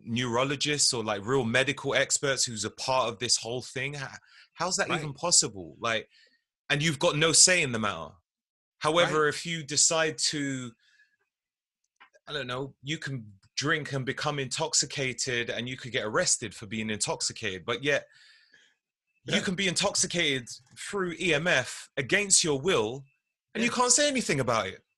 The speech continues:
Speaker 2: Right. A-, and, i-, i-, and there is evidence. Well, I'll give you a story. Um,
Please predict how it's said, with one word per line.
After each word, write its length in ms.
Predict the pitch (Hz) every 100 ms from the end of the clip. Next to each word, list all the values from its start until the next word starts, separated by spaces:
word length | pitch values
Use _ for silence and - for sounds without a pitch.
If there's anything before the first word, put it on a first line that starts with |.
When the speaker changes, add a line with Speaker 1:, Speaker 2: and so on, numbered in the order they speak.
| _
Speaker 2:
Right. 340 | 139 185 135 _ -
A-, 220 | 147 -
and, 480 | 156 160 156 143 151 -
i-, 340 | 180 - 175 170
i-, 160 | 170 160
and 360 | 160 165 156
there 240 | 139 156 156
is 120 | 170 -
evidence. 800 | 185 233 175 123 160 - - - - - _ -
Well, 280 | 202 196 -
I'll 120 | 170 165
give 180 | 190 196
you 140 | 180
a 60 | 143
story. 580 | - 170 143 107 98 - _ -
Um, 520 | 123 117 117 120 -